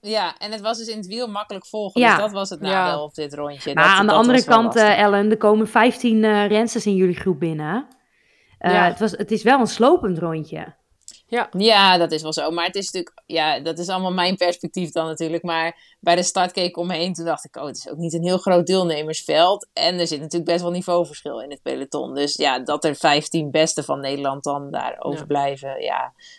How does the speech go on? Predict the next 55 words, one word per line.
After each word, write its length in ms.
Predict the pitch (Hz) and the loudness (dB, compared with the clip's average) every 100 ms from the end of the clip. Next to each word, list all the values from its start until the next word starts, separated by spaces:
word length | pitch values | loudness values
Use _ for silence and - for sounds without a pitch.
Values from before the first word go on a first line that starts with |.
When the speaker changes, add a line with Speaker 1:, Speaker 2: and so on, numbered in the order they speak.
| _ | _
Speaker 1:
vind 200 | - 165 | 0 0
ik 120 | 156 | 2
ook, 180 | 147 151 | 0 0
ja, 280 | - 143 113 | -2 -6 -4
dat, 180 | - 143 - | -8 -8 -10
dat 240 | _ 147 143 | _ -4 -2
hoort 240 | 135 135 | -4 -2
ook 60 | 151 | 2
wel. 120 | 185 | 4
Maar 120 | 240 | 4
het 100 | 277 | 4
was 180 | 285 277 | 2 0
alsnog 280 | 254 277 302 | -2 -4 -6
een 60 | |
zware 300 | - 175 165 | -4 -2 -2
wedstrijd, 480 | 165 247 - 160 143 | 0 -2 -2 -6 -6
hoor, 100 | 170 | -6
daar 160 | 196 202 | -6 -6
niet 140 | 190 | -6
van. 240 | - 147 214 | -8 -10 -8
Ik 120 | 196 | -10
heb 160 | 131 - | -10 -8
ook, 160 | 208 | -10
eh, 180 | 226 190 | -8 -6
wel 180 | 175 175 | 0 -2
flink 280 | 175 175 160 | -2 -6 -4
afgezien 500 | 151 156 160 160 143 | -6 -6 -10 -12 -12
natuurlijk. 360 | 143 147 143 | -10 -8 -6
Het 120 | 143 151 | -6 -2
was 160 | 170 | 0
niet, 200 | 185 190 | 2 2
eh, 100 | 165 | 2
makkelijk 420 | 151 151 - 156 | 0 -2 0 -2
gebeuren. 540 | - 151 190 156 147 208 - - - 202 | -2 -2 0 0 -2 -10 -14 -18 -20 -2
Alleen 380 | 165 170 170 175 | 2 4 4 2
denk 220 | 175 180 | -2 -4
ik 80 | 143 | -2
wel 200 | 165 175 | 0 0
dat 100 | 165 | 0
het 100 | 151 | -6
een 60 | |
stuk 240 | 160 - 175 | -8 -8 -6
makkelijker 480 | 170 175 185 165 160 | -4 -4 -4 -4 -4
was 200 | 151 156 | -4 -4
om 120 | 160 | -8
te 100 | 147 | -12
volgen 420 | - 180 180 151 | -6 -4 -4 -6
dan 220 | 139 135 | -6 -8
om 180 | 139 139 | -8 -16
echt 280 | 139 147 - | -12 -12 -10
het 120 | 135 | -12
verschil 320 | - - 156 151 | -10 -4 0 0
te 100 | 143 | -2
kunnen 220 | 127 120 | -6 -8
maken. 400 | 120 123 - | -12 -14 -18